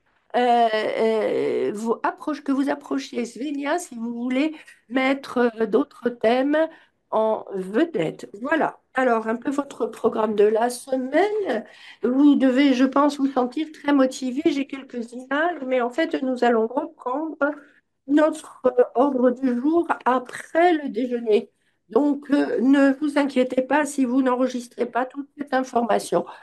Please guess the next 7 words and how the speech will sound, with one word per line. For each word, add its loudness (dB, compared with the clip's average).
Aujourd'hui, 4
on 2
a 2
un -2
programme -2
très -2
clair. -4